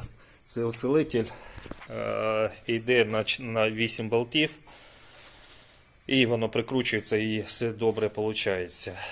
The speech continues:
Також ця кабіна буде, як у Валерія Лавровського, з розподільником. Двохсекціонна буде рычаги ви-, виводитися. Ну і на задню частину.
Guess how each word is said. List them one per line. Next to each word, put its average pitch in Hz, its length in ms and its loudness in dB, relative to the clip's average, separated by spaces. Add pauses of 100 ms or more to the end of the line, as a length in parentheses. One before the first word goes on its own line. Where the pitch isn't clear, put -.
(360)
Також 147 380 2
ця 127 220 4
кабіна 123 520 0
буде, 110 600 -2
як 107 280 0
у 110 60 -8
Валерія 104 680 2 (100)
Лавровського, 98 840 -2 (400)
з - 220 2
розподільником. 123 840 0 (1800)
Двохсекціонна 117 1000 0
буде 110 340 0 (120)
рычаги 110 480 4
ви-, 107 320 0 (100)
виводитися. 127 880 2 (1300)
Ну 156 220 -2
і 98 640 0
на 104 180 -2
задню 104 320 -2
частину. 87 560 -2